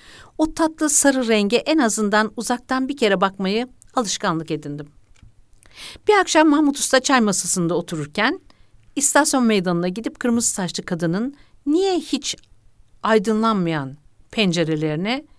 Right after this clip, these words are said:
bir kere daha baktım. Sonra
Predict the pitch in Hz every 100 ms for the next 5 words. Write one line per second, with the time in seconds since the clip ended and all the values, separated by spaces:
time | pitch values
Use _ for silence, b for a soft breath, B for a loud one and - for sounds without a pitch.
0 | - - 440 - 233 202 175 165 156 151
1 | - 143 - _ - B B B - 330
2 | 311 302 294